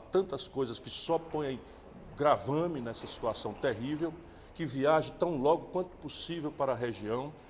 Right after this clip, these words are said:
que demita este canalha incompetente e corrupto que ele nomeou para o Ministério do Meio Ambiente como um sinal de satisfação ao povo brasileiro e à comunidade internacional de que está querendo resolver o problema. E, a partir desta reunião,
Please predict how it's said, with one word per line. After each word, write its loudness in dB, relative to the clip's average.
que -4
demita 2
este -6
canalha 2
incompetente -4
e -12
corrupto 0
que -12
ele -4
nomeou -2
para -10
o -8
Ministério -6
do -8
Meio -2
Ambiente -6
como -6
um -8
sinal -2
de -10
satisfação -4
ao 2
povo 0
brasileiro -4
e -4
à -4
comunidade -6
internacional -2
de -8
que -8
está 0
querendo 0
resolver -4
o -4
problema. -2
E, 2
a 6
partir 2
desta 0
reunião, 0